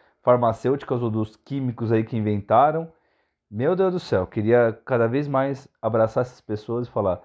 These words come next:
"Vocês moram no meu coração.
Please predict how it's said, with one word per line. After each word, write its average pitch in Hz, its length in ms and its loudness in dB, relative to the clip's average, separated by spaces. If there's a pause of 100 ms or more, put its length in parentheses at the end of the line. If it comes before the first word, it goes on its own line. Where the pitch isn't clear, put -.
(340)
"Vocês 98 300 -6
moram 107 420 2
no 104 140 -2
meu 98 300 -2
coração. 98 680 -4